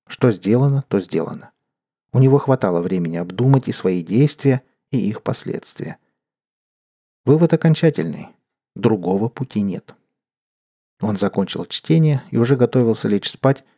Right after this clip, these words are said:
когда от дверей донёсся сигнал вызова. В комнату вошёл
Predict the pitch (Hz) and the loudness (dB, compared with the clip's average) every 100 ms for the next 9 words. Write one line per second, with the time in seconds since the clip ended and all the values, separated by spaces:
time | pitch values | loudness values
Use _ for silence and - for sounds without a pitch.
0 | _ - 107 123 113 95 107 127 107 101 | _ -8 2 2 2 2 2 4 2 2
1 | 98 107 107 - 107 101 101 92 87 - | 0 -2 -4 -4 0 2 0 -2 -4 -10
2 | - _ _ _ _ _ _ _ _ _ | -14 _ _ _ _ _ _ _ _ _
3 | _ - - 151 180 170 135 113 - 151 | _ -20 -2 2 4 4 2 2 2 2
4 | 147 | 2